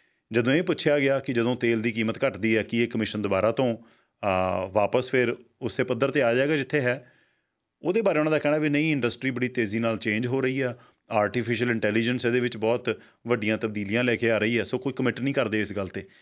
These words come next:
ਕਿ ਕੀ ਸੱਚਮੁੱਚ ਜਿਹੜਾ ਕਮਿਸ਼ਨ ਆ ਦੁਬਾਰਾ ਉਹਨੂੰ ਵਧਾ ਦਿੱਤਾ ਜਾਏਗਾ ਕਿ ਨਹੀਂ। ਜਿਹੜੀ ਟਰੈਵਲ ਏਜੰਟਸ ਦੀਆਂ ਆਰਗੇਨਾਈਜ਼ੇਸ਼ਨਸ ਨੇ, ਸੰਸਥਾਵਾਂ ਨੇ, ਉਹਨਾਂ ਦਾ ਇਹ ਕਹਿਣਾ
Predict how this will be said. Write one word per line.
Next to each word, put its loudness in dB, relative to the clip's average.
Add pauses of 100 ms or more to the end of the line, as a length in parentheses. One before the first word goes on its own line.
(140)
ਕਿ 0
ਕੀ -2
ਸੱਚਮੁੱਚ -2
ਜਿਹੜਾ 2
ਕਮਿਸ਼ਨ -2
ਆ 2
ਦੁਬਾਰਾ 0 (220)
ਉਹਨੂੰ 0
ਵਧਾ 4
ਦਿੱਤਾ 0
ਜਾਏਗਾ 0
ਕਿ -6
ਨਹੀਂ। -10 (840)
ਜਿਹੜੀ 2
ਟਰੈਵਲ 2
ਏਜੰਟਸ 0
ਦੀਆਂ 0
ਆਰਗੇਨਾਈਜ਼ੇਸ਼ਨਸ 0
ਨੇ, 0
ਸੰਸਥਾਵਾਂ -2
ਨੇ, -2 (340)
ਉਹਨਾਂ 0
ਦਾ 4
ਇਹ 2
ਕਹਿਣਾ 0